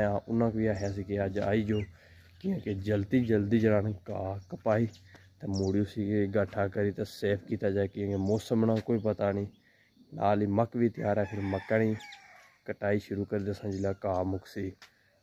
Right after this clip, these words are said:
ते हून जुलसां असां बाड़ी बिच, कल कोई कप्पेआ सी, कुछ अज्ज कपसां। मुड़ी बंदे बी सन, आने दा ऐसा नहीं सन, लेकिन अगली गल्ल ना ऐला कोई पता नहीं। हून जुलसां असां उत्थै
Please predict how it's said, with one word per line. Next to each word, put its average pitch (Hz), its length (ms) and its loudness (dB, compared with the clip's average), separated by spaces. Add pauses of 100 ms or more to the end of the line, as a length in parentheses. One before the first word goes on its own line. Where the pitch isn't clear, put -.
(120)
ते 104 80 -2
हून 104 400 4
जुलसां 127 340 2
असां 120 220 2 (580)
बाड़ी 98 300 2
बिच, 110 240 0 (460)
कल 131 200 -4
कोई 113 160 -2
कप्पेआ 110 360 0
सी, - 200 -10
कुछ 110 300 -6 (480)
अज्ज 113 180 0
कपसां। 107 360 -6 (800)
मुड़ी 156 220 -4
बंदे 101 360 2
बी 117 240 4
सन, 110 280 -6 (840)
आने 117 280 4
दा 110 160 6
ऐसा 107 180 0
नहीं 110 160 2
सन, 104 200 -4
लेकिन 101 320 0 (640)
अगली 113 300 2
गल्ल 98 280 2
ना 98 160 0 (100)
ऐला 92 240 -4
कोई 107 220 -2
पता 107 300 -2
नहीं। 104 140 0
हून 101 160 -2
जुलसां 95 320 -4
असां 117 200 2
उत्थै 110 280 0